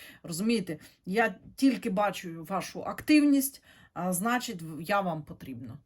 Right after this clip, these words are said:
Все, ось так воно є. Гаразд, е, це не значить, що Ірина не має чим зайнятися. Має чим зайнятися.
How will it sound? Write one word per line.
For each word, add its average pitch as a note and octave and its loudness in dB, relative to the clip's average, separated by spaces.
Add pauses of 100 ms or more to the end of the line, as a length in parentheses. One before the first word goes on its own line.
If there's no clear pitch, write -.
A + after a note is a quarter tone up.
Все, C3+ -8
ось F3+ -12
так F#3 -4
воно D#3 -4
є. C#3 -10 (480)
Гаразд, C#4 4
е, E3+ -2
це B3+ -2
не A3+ 0
значить, B3 -4
що G3+ -8
Ірина G3 -4
не F#3+ -4
має F#3+ -2
чим F#3 -6
зайнятися. D#3+ -6
Має A3+ -4
чим F3 -10
зайнятися. - -12